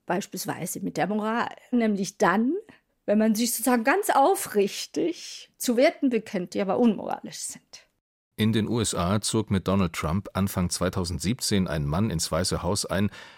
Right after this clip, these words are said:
Speaker 2: der auf einer Tonbandaufnahme damit prahlte, als Star könne er es sich erlauben, Frauen einfach zwischen die Beine zu fassen. Die Reaktionen auf das Öffentlichwerden dieser Aufnahme während des Wahlkampfs waren empört.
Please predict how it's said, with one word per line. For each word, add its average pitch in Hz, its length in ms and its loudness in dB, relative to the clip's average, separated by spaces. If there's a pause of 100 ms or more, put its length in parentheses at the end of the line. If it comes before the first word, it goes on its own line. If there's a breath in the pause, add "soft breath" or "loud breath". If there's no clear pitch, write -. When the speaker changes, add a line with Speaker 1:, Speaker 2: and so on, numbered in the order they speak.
(180 loud breath)
Speaker 2:
der 95 100 2
auf 95 120 -2
einer 104 180 2
Tonbandaufnahme 101 880 2
damit 92 300 0
prahlte, 92 640 0 (100)
als - 280 -2
Star 98 440 0
könne 98 320 0
er 80 160 0
es 73 100 -2
sich - 180 -4
erlauben, 78 440 0
Frauen 90 400 0
einfach - 380 -2
zwischen 95 340 -2
die 95 80 -2
Beine 98 320 2
zu - 140 -6
fassen. - 420 -10 (1300 soft breath)
Die 117 60 -2
Reaktionen 101 640 2
auf 113 80 -2
das 101 220 0
Öffentlichwerden 107 720 0
dieser 104 320 0
Aufnahme 101 600 0
während 87 300 0
des - 180 -4
Wahlkampfs 76 680 -2
waren 85 280 0
empört. 95 580 -4